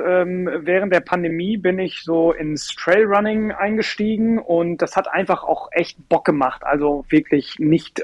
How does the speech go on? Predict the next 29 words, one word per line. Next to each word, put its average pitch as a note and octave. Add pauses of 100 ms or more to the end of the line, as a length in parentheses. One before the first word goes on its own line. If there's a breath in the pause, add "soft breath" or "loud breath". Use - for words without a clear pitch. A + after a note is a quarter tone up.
monoton E3+
auf D3
der D3+
Straße D3
zu -
laufen, C#3
hier G3+
mal F3
was D#3
zu F3
erkunden. D3 (460 loud breath)
Ähm, C#3 (100)
da D3+
man D#3+ (120)
meistens D3+
ja D3+
mit D3+
Rucksack D#3+
läuft, D3+
äh, C#3+
konnte D3
man D3
natürlich D3
auch C#3+
immer D3
ein C#3
bisschen D3
mehr, C#3
ähm, B2+